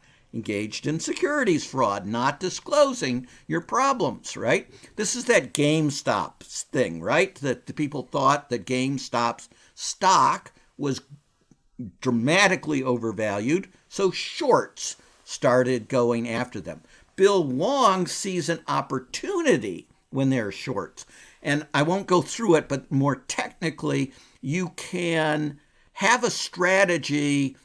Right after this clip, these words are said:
where if the stock price is rising, then the shorts, it's called a short squeeze. The, the shorts have to then buy stock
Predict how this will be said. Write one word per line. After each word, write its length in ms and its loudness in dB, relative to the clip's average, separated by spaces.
where 560 0
if 160 -2
the 100 -2
stock 560 -2
price 460 0
is 200 -6
rising, 880 0
then 180 4
the 100 2
shorts, 800 0
it's 320 -4
called 240 2
a 80 2
short 480 -2
squeeze. 840 -4
The, 260 0
the 100 -2
shorts 400 4
have 220 2
to 80 -2
then 440 0
buy 460 6
stock 800 2